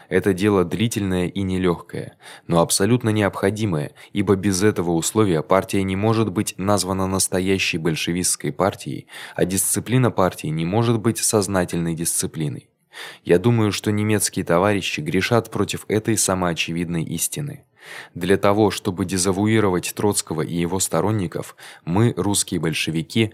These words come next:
развили интенсивнейшую принципиально разъяснительную кампанию за основы большевизма против основ троцкизма, хотя, судя по силе и удельному весу Ц К Р К П Б,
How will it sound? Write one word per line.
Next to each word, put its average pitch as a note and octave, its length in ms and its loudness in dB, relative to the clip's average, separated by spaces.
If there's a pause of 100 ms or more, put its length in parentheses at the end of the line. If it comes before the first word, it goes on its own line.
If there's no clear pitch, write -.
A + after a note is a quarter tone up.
(220)
развили F#2+ 600 2
интенсивнейшую G2 1120 0
принципиально G2+ 800 2
разъяснительную F2+ 880 -2
кампанию D#2+ 720 -2 (240)
за E2+ 200 2
основы A#2 360 4
большевизма F#2 680 0
против A2+ 400 0
основ F#2+ 380 -2
троцкизма, F2 720 -4 (260)
хотя, E2 460 0
судя F#2+ 320 2
по E2 160 0
силе F#2 320 -2
и D#2 160 -4
удельному F2 540 0
весу F2 360 0
Ц - 160 -4
К - 80 -16
Р E2+ 220 2
К - 100 -8
П - 140 -2
Б, G2+ 260 2